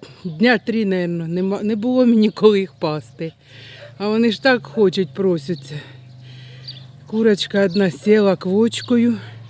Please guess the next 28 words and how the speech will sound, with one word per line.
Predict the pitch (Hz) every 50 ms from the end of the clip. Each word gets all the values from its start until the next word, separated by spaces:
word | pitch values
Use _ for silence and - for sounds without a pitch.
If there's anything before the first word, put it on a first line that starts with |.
| - - - - - - - - - - - - - - -
Кажу | - 208 208 233 220
чоловікові, | - - 220 214 220 220 202 214 202 - 220 214 202 214 196
що | - - 240 233
робить, | 226 220 196 170 180 175 -
підсипать? | - 202 180 - - 233 226 - 254 240 247 226 - - - - - - - - - - - - - - - - - _ - _
Що | - - 403 -
хочеш | - - 202 185 - - 185 - - 185
роби, | 170 180 175 151 170 170 165 143 - - - _ _ _ - - - _
тобі | - 285 254 190 240 254 269
ж | 214 175 185
їх | 190 143 135
глядіть. | 175 175 175 170 151 139 147 151 123 - - - - - _ _ _ _ _ _ _ _ _ _ _ _ _ _ -
От | 285 277 - -
і | 170
все, | 160 - - - 175 160 156 135 - - -
і | 190 196
весь | 196 196 175 - -
ответ. | 170 - - _ 143 139 135 - _ _ _ _ _ _ _ _ _ _ _ _ _ _ _ _ _ _ _ _
Так | 196 180 -
що... | - - - 170 156 - - - - _ _ _ _ _ _ _ _ _ _ _ _ _ _ _ _ _ _ _ _ _ _ _ _
Підсиплю, | - 233 - - - 302 - - 214 196 -
конечно. | - 185 180 175 170 165 151 - - - 170 160 - - - - - - _ _ _ _ - - - - - - _ _
У | 190
мене | 185 190 190
оця | 185 - - 190 180
будка | 170 208 262 247 - _ - 170
ось | 165 160 - - -
є, | 170 165 160 151 151 151